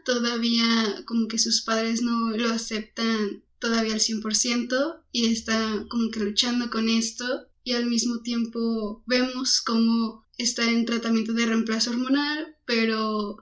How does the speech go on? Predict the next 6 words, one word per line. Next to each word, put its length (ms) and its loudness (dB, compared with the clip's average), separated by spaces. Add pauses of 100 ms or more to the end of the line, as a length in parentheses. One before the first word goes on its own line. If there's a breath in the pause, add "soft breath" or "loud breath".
(160)
sin 300 4
un 160 2
doctor, 520 0 (220)
o 40 -2
sea, 460 -2
automedicándose. 1120 0